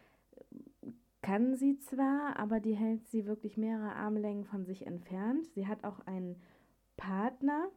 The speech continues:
einen Kollegen, mit dem sie angebandelt ist, aber, ähm, mehr als eine,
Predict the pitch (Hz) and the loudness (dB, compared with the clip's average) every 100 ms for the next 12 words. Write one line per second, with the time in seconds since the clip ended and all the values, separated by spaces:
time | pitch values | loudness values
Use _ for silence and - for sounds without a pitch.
0 | _ _ _ _ - 202 196 196 196 180 | _ _ _ _ -4 -2 -2 -4 -6 -2
1 | 196 226 269 254 240 247 254 240 233 240 | 0 0 0 -2 -2 -4 -4 -4 -4 -4
2 | 240 220 220 233 233 - 240 - - - | -4 -2 2 2 2 -2 -6 -6 -10 -6
3 | 202 202 202 196 202 196 190 185 190 - | -4 -2 -2 -4 -4 -4 -4 -4 -6 -12
4 | - - _ _ _ _ - 202 202 202 | -20 -20 _ _ _ _ 0 2 2 0
5 | 202 - 196 190 196 196 - 196 196 190 | 0 -2 -2 0 0 -2 -8 -4 0 0
6 | 185 185 - 185 185 180 | 0 0 -2 -4 -4 -6